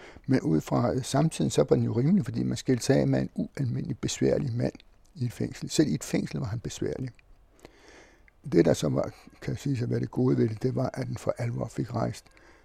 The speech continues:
øh, diskussion om, øh, dødsstraffen. Det var,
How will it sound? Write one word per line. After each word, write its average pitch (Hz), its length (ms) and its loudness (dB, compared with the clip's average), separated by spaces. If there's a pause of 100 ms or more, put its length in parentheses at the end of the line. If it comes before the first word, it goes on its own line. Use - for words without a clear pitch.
(140)
øh, 120 200 -4
diskussion - 600 -6 (200)
om, 120 300 -2
øh, 117 160 -2 (100)
dødsstraffen. 117 680 -4 (680)
Det 131 140 -2
var, 123 300 2